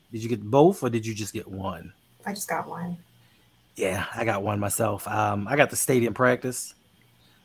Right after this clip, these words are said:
Speaker 1: but the other ones, like, I was right there. Like, I had the button, I had the button on at eleven o'clock on the dot.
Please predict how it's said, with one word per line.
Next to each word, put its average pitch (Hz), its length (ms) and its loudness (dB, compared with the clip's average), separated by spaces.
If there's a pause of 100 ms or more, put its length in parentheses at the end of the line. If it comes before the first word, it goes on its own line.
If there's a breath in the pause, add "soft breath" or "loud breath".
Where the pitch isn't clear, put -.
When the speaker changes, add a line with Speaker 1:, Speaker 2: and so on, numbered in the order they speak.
Speaker 1:
but 110 180 0
the 113 140 0
other 139 180 6
ones, 127 380 4 (240)
like, 131 160 6
I 151 80 6
was 135 180 4
right 139 260 6
there. 139 200 6
Like, 120 120 2
I 135 100 2
had 160 280 2
the 135 60 -2
button, 127 420 2 (200 loud breath)
I 98 60 -6
had 151 260 4
the 170 60 0
button 165 320 4
on 147 280 6 (480 soft breath)
at - 360 2 (360)
eleven 139 280 8
o'clock 127 400 4
on 127 180 2
the 120 60 2
dot. 110 280 -2